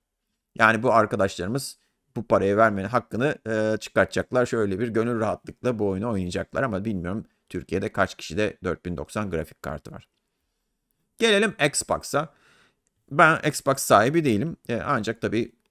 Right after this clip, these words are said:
araştırma yaptım nasıl çalışıyormuş diye. Xbox'ta sürpriz bir şekilde hem Series S hem de Series X'te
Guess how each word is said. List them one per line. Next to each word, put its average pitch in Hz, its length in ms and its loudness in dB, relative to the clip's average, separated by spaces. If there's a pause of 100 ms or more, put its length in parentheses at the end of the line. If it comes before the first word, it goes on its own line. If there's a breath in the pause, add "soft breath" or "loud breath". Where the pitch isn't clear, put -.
(240)
araştırma 120 520 2
yaptım 95 300 -2
nasıl 101 200 -4
çalışıyormuş 80 580 -8
diye. 147 180 -2 (100)
Xbox'ta 151 520 0
sürpriz 185 540 -6
bir 196 60 -6
şekilde 123 520 -4 (280)
hem 170 220 -2
Series 117 480 0
S 131 80 -4
hem 110 140 -2
de 92 40 -4
Series 135 380 0
X'te 101 460 -2